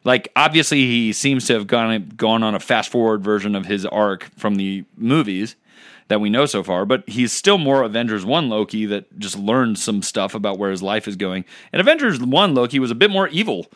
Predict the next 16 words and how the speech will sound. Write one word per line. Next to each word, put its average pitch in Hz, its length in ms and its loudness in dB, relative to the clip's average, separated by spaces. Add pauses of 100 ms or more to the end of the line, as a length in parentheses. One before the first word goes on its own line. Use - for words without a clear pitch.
(200)
um, 120 440 0
like, 123 180 2
m-, 131 240 -2
more, 135 320 4 (300)
um, 110 560 -2
so 160 200 2
I'm 151 200 -2
kinda 175 420 2
wondering, 117 540 -2
and 147 100 2
a 143 40 2
bit 190 200 4
more, 180 180 4
like, 131 300 0 (400)
power 135 440 2
hungry. 80 520 -8